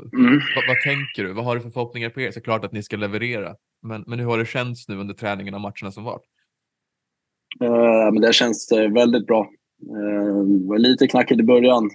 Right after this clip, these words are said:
Speaker 1: såklart eftersom vi inte har spelat ihop tidigare. Men, eh, vi tänker extremt lika när det gäller anfallsspel och, eh, kontringsspel och allt sånt där. Så det, det funkar bra och det känns som att kedjan är...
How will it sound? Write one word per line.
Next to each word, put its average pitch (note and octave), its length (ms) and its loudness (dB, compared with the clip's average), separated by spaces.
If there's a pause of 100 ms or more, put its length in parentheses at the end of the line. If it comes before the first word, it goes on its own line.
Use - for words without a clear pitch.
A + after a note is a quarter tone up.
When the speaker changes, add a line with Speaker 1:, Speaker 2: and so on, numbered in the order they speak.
(120)
Speaker 1:
såklart G#2 560 0
eftersom G2+ 300 -6
vi G#2 60 0
inte G2 140 -4
har G2+ 40 -4
spelat G#2 340 0
ihop G2+ 120 0
tidigare. G2 500 2
Men, G2+ 440 2
eh, G2 260 -2 (1300)
vi B2+ 360 6
tänker D3 600 6
extremt C#3+ 540 0
lika C#3 360 2
när C3+ 140 -2
det C3 60 0
gäller C3 320 2
anfallsspel B2 840 0
och, A2+ 460 -4
eh, G#2+ 80 -2
kontringsspel A2 680 2
och G#2+ 60 6
allt G#2 120 4
sånt G2+ 180 -6
där. G#2 160 6
Så - 200 -10
det, G#2+ 300 6 (220)
det G#2+ 220 -8
funkar A2 260 2
bra A2 300 6
och - 180 -6
det G2+ 120 4
känns G#2+ 280 -6
som G2+ 120 -8
att G2+ 420 -4
kedjan G#2 520 4
är... G2 440 2